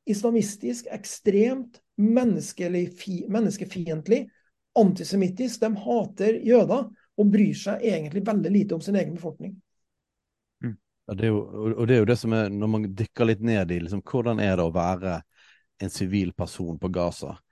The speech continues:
Speaker 3: Så er det på en måte riktig at man er i et slags fengsel, da. Og, og, men det er jo også ved, ved sitt eget regime og sin egen historie.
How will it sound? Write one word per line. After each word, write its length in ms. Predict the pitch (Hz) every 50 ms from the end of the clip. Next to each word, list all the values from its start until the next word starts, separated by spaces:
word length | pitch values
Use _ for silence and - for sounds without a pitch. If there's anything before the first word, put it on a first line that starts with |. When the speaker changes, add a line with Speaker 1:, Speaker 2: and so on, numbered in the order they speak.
| _ _ _ _ _ _ _ _ _ _ _ _ _ _ _ _ _ _ _ _ _ _ -
Speaker 3:
Så 160 | - - 139
er 80 | 139 147
det 80 | 135
på 80 | 107 101
en 60 | 110
måte 140 | 110 147 123
riktig 240 | 127 - - - 151
at 80 | 110 -
man 80 | 98 101
er 80 | 135
i 60 | 165 143
et 80 | -
slags 240 | - 117 - - -
fengsel, 460 | - - 156 139 117 - - 98 90 104
da. 60 | 135 143 139
Og, 240 | - - 131 127 -
og, 220 | - 139 131 - - - - - - _ -
men 240 | 139 135 127 127 123 131
det 100 | 151 135
er 60 | 117 135 147
jo 80 | 131 120 113
også 100 | 110 98 92
ved, 140 | 104 104 98 95 95 98
ved 80 | 104
sitt 200 | - - 104 - 90
eget 280 | 98 104 113 117 - -
regime 500 | 95 - - - 98 98 104 110 104 92
og 160 | 82 101 104
sin 160 | - - 92
egen 160 | 98 104 120 110
historie. 720 | 95 87 - - - - 120 110 104 92 - 78 82